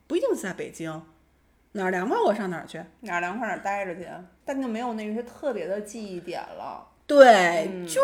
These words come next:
Speaker 1: 是会觉着
Speaker 2: 又一年，就是。
Speaker 1: 生活的方式发生了很大的一个变化。
Speaker 2: 对。
Speaker 1: 所以你对于生活中的一些乐趣点就截然不同。反正我是觉得没有小时候好。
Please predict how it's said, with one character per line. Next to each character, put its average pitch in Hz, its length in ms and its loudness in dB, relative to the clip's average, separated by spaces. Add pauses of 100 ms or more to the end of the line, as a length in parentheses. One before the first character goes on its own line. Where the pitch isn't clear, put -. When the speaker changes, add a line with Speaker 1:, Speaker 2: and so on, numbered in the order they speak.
(100)
Speaker 1:
是 320 320 6
会 320 260 0
觉 233 300 -2
着 240 520 -2 (380)
Speaker 2:
又 302 220 -2
一 247 60 -4
年， 214 420 -6 (260)
就 190 140 -12
是。 190 120 -10 (220)
Speaker 1:
生 381 280 0
活 392 80 -2
的 359 100 2
方 381 280 -2
式 247 280 -2
发 240 180 -4
生 240 180 -8
了 214 60 -6
很 214 160 -12
大 185 160 -8
的 180 80 -10
一 - 20 -10
个 180 80 -10
变 180 220 -12
化。 175 380 -14
Speaker 2:
对。 180 100 -12 (160)
Speaker 1:
所 - 180 -6
以 311 140 -2
你 254 160 -6
对 247 220 -4
于 254 260 -2 (300)
生 311 220 -6
活 311 120 -2
中 311 180 -8
的 302 140 -4
一 247 80 -6
些 262 160 -6
乐 320 400 0
趣 190 240 -10
点 180 260 -8 (340)
就 190 100 -14
截 185 400 -8
然 208 240 -6
不 175 160 -14
同。 180 580 -14
反 160 100 -8
正 208 220 -2
我 160 200 -8
是 196 120 -10
觉 175 180 -8
得 165 80 -12
没 151 120 -12
有 160 100 -12
小 - 220 -12
时 - 180 -14
候 156 120 -12
好。 - 340 -20